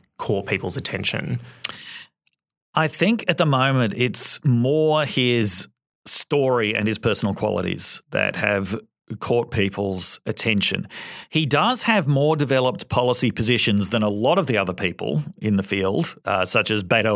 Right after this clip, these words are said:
Speaker 2: O'Rourke,
Speaker 1: Yep.
Speaker 2: for example, who really just does seem to be a personality and nothing else. And he can also claim an executive record, uh, that he can run on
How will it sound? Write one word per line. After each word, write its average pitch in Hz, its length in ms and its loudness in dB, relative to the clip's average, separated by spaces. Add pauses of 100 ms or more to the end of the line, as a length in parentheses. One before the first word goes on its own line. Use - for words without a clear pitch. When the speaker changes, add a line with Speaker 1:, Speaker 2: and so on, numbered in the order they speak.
(100)
Speaker 2:
O'Rourke, 98 580 -2
Speaker 1:
Yep. 95 100 0
Speaker 2:
for 95 300 -2 (120)
example, 98 400 -2
who 101 60 2
really 101 240 2
just 92 200 -2
does 98 240 2
seem 98 240 2
to 98 100 -4
be 92 460 -2
a 117 120 -4
personality 95 840 -2
and 95 160 -4
nothing 98 300 -4
else. 117 300 2 (460)
And 135 480 0
he 147 260 0
can 143 220 -2
also 160 440 2
claim 123 480 0
an 117 160 -2
executive 110 760 -2 (220)
record, 107 640 -2 (460)
uh, 107 300 0
that 120 160 -2
he 113 120 0
can 101 160 0
run 110 220 2
on 95 260 -2